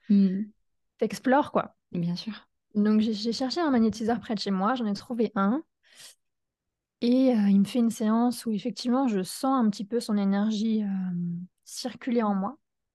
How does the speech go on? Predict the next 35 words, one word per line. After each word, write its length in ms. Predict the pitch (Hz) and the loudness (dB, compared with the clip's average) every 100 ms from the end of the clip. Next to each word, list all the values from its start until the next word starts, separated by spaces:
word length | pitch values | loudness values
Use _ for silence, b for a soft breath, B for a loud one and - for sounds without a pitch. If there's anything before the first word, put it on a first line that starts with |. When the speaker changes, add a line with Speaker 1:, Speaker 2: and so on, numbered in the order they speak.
| _ _ _ _ _ _ _ - | _ _ _ _ _ _ _ -12
Speaker 2:
Euh, 840 | 220 196 185 180 180 175 170 170 190 - | -6 -4 -4 -4 -4 -4 -6 -8 -10 -6
et 140 | 226 | -6
puis, 200 | 202 302 | -4 0
il 60 | 294 | 2
me 100 | 233 | 2
pose 240 | 247 240 | 2 2
des, 440 | 196 208 196 190 180 | 4 4 2 0 -2
des, 560 | 180 190 202 - - 240 233 - _ _ _ _ _ _ _ _ _ | -4 -6 -6 -10 -12 -12 -14 -14 _ _ _ _ _ _ _ _ _
à 80 | - | -4
la 100 | 208 | -2
fin 140 | 202 262 | 2 2
de 40 | |
la 100 | 233 | 2
séance, 340 | 214 226 262 | 2 -2 -2
en 60 | 202 | -4
tout 140 | 190 | -6
cas, 260 | 185 254 254 | -2 0 2
il... 460 | 202 185 180 190 202 | 2 0 -2 -4 0
moi, 140 | 196 | 0
j'avais 240 | 196 180 | 0 2
mille 220 | 196 269 269 | 4 4 4
et 60 | |
une 140 | 240 220 | 4 4
questions 360 | 226 - - | 0 -4 -8
parce 140 | 339 - | -8 -8
que 100 | 214 | -4
j'avais 200 | 202 214 | -2 0
eu 40 | |
l'impression 380 | 208 202 - 254 | 0 0 -2 -2
qu'il 140 | 220 | 0
avait 160 | 190 202 | 0 2
lu 360 | 214 262 240 _ - | 4 2 0 _ -6
en 120 | 208 | 0
moi, 420 | 202 208 214 185 | 2 2 0 -2
euh, 60 | 175 | -6